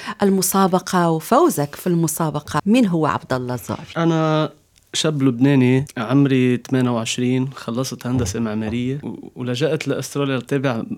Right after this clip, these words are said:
Speaker 2: دراستي.
Speaker 1: مم.
Speaker 2: عم بعمل Master of Project Management. بحب الموسيقى، بحب الحياة، بحب الفن.
Speaker 1: عبد الله، إجت على أستراليا كمهندس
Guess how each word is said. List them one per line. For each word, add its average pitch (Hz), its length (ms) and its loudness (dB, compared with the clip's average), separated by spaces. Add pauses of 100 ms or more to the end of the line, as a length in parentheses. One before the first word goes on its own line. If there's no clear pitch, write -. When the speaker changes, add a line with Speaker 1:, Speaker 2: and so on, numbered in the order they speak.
Speaker 2:
دراستي. 127 800 0
Speaker 1:
مم. 180 100 2
Speaker 2:
عم 117 160 0
بعمل 117 440 2
Master - 380 -2
of - 40 -12
Project 117 560 -6
Management. 123 360 -4 (300)
بحب 139 220 -4
الموسيقى، 127 600 -2 (200)
بحب 139 240 -4
الحياة، 127 460 -2
بحب 117 200 -8
الفن. 123 440 -2 (320)
Speaker 1:
عبد 190 180 -2
الله، 208 240 2
إجت 208 320 0
على 175 340 2
أستراليا 175 880 -2 (440)
كمهندس 165 840 0